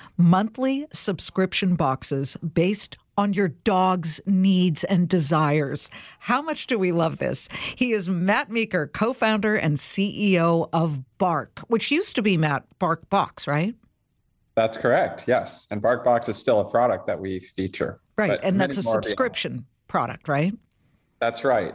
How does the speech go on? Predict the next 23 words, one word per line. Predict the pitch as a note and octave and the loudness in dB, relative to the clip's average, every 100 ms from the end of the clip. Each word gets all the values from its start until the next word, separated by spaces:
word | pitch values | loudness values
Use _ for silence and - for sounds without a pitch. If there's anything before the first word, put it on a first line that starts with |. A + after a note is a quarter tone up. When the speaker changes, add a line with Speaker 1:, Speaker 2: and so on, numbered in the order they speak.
| - - | -10 -4
Speaker 2:
yep. | A#2 A2 - - | -4 -4 -6 -2
Every | B2+ C#3 B2+ | 0 0 0
month, | A#2+ A2 G#2 - _ - | 0 -2 -6 -16 _ -4
uh, | |
our, | A2 G#2 G2+ G#2 A2 - | 0 2 4 2 0 0
our | G#2 G#2 | 0 0
aim | A2 A2 | -2 -6
is | G2+ | -6
to | - | -4
make | G#2+ G#2+ | -2 0
your | G#2+ | 0
dog | G#2 G2+ G2+ G2+ | 0 0 -2 -2
happy | G#2+ G#2 G#2+ F#2 | -4 -4 -2 0
every | G2 G#2+ | 0 -2
month. | F#2+ D#2 - | -4 -8 -4
Speaker 1:
<laughs> | G3 - - - C#4+ - D4+ _ _ - - - - - C#4 | -4 -2 -2 -2 -4 -2 -4 _ _ -6 -6 -8 -4 -4 -4
Well, | - F#3 F3 E3+ | 0 2 2 -2
we're | F3 D#3+ G#3 | -4 0 2
loving | G3 F3+ E3 D#3+ | 4 2 0 -2
this | C#3+ | -2
because | - D3 D#3+ D3 - | -6 -2 0 -2 -2
I | D3+ D3 | -2 0
have | D3 C#3+ C3 | 0 0 -2